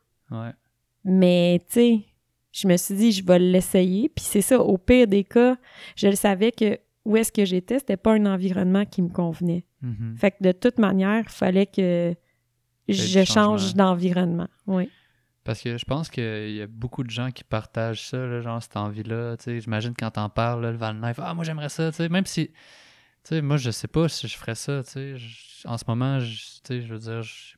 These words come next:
Speaker 1: pense pas que c'est nécessairement, là, ça serait le bon move à faire, mais il y a quand même une petite partie de moi, quelque part dans ma tête, qui me dit, « Ça serait nice d'essayer ça. » Puis je suis sûr qu'il y a plein de monde que c'est la même chose, tu sais, parce que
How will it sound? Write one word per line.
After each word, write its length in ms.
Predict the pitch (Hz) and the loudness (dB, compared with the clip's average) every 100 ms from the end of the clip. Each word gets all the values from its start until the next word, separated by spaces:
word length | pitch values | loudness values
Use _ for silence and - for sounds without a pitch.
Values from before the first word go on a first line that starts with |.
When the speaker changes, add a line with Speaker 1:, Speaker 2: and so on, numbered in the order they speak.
| _ - | _ -4
Speaker 1:
pense 240 | 113 - | -4 -4
pas 180 | - 156 | -2 -2
que 160 | 131 | -2
c'est 200 | 123 - | -6 -6
nécessairement, 680 | 113 113 - 120 113 117 127 | -6 -8 -8 -6 -4 -4 -4
là, 140 | 120 110 | -6 -8
ça 140 | 120 | -12
serait 160 | - 117 | -8 -6
le 40 | |
bon 160 | 117 113 | -4 -2
move 200 | 123 117 | -2 -4
à 80 | 107 | -4
faire, 280 | 123 156 | -6 -4
mais 200 | 139 107 - - - - | -4 -8 -10 -20 -18 -6
il 60 | |
y 20 | 117 | -4
a 40 | |
quand 180 | - 131 | 0 2
même 180 | 175 180 | 2 2
une 120 | 147 | 0
petite 320 | - - 175 _ | -6 -12 -12 _
partie 340 | 147 131 - | -2 -2 -4
de 60 | 147 | 0
moi, 200 | 147 170 | 2 2
quelque 180 | 147 - | -2 0
part 180 | 147 151 | 2 4
dans 120 | 135 | 2
ma 120 | 123 | 2
tête, 180 | 131 151 | 0 -4
qui 120 | - | -2
me 80 | 117 | -4
dit, « 240 | 113 123 | -2 -2
Ça 180 | 127 117 | 0 -2
serait 180 | - 113 | -2 -4
nice 200 | 120 127 | -2 -2
d'essayer 360 | 117 - 113 110 | -4 -4 -4 -4
ça. » 280 | - 135 165 _ - - _ _ _ | -4 -4 -4 _ -20 -20 _ _ _
Puis 500 | 120 113 110 110 107 _ _ _ _ 240 | -4 -2 -2 -2 -6 _ _ _ _ -14
je 80 | - | -12
suis 460 | - - - - | -10 -12 -14 -6
sûr 260 | - 147 135 | 2 2 2
qu'il 200 | 120 110 | -2 -2
y 80 | 104 | -4
a 60 | |
plein 200 | - 113 | -4 -4
de 60 | 117 | -2
monde 180 | 120 120 | -4 -6
que 120 | 113 | -10
c'est 100 | - | -10
la 80 | 107 | -8
même 160 | 107 | -8
chose, 320 | 110 117 151 151 | -6 -4 -4 -6
tu 60 | |
sais, 100 | 156 | -6
parce 180 | 127 113 | -6 -6
que 220 | 110 104 | -8 -8